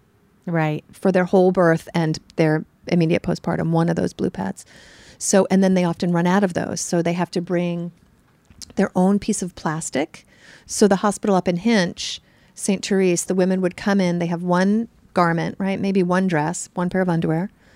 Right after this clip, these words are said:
Speaker 2: broken shoes or not great shoes. And they've walked, like, just the things that you see, like, they've walked for hours to get to this location, and they bring a bucket and they have to put their own piece of plastic on the bed.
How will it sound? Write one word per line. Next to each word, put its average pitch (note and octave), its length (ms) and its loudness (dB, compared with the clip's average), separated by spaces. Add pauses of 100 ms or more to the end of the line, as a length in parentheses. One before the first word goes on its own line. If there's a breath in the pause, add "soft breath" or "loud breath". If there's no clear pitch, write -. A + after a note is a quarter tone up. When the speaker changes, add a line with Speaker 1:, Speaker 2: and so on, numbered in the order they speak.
(1000 soft breath)
Speaker 2:
broken F#3+ 360 2
shoes G3 640 2
or F3+ 120 0
not F#3 320 -4
great F#3+ 220 -4
shoes. F#3+ 560 2
And F3+ 100 -2
they've F3+ 160 -2
walked, F3+ 460 2
like, F#3 200 -4
just G3+ 220 -4
the A3+ 60 -8
things A#3 240 -2
that A#3 120 -6
you G3+ 100 0
see, G3+ 400 -2
like, - 180 -6
they've F#3 180 -6
walked G3 400 2
for - 220 -4
hours G3+ 600 2
to G3 100 -4
get F3+ 200 -2
to F#3+ 80 -6
this F#3 180 -4
location, F#3 680 0 (420 loud breath)
and G3 140 0
they F3+ 60 2
bring F#3 200 2
a G3+ 60 0
bucket F#3 420 -2
and G3 140 0
they F3+ 60 0
have F3+ 160 -2
to - 80 -14
put G3 160 -4
their - 160 -8
own G3 160 0
piece G3+ 200 -2
of G3 80 -8
plastic F3+ 460 -4
on F#3 100 -2
the F#3 80 -2
bed. G3 380 0